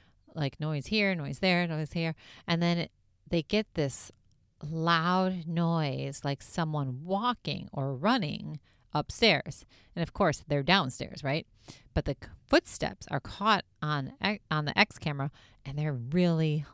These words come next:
loud. It's, it's pretty amazing.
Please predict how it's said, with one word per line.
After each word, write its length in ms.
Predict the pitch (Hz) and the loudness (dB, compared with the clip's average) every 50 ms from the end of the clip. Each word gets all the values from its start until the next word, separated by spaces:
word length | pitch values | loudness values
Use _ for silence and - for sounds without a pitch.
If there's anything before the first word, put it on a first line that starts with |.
| _ 139 | _ -8
loud. 800 | 131 127 127 135 131 127 123 - - - - - - - - - - _ _ _ _ _ _ _ _ | -6 -4 0 2 2 2 2 0 -2 -6 -8 -8 -10 -12 -14 -16 -20 _ _ _ _ _ _ _ _
It's, 280 | - 139 - - - - - _ | -8 -8 -8 -8 -18 -20 -20 _
it's 200 | - 170 - - | -8 -8 -8 -8
pretty 360 | - - - - 160 151 143 | -14 -10 -2 -2 0 0 0
amazing. 540 | 139 135 143 - - - 156 - - - 156 | -2 -2 -4 -6 -6 -4 -6 -6 -6 -6 -10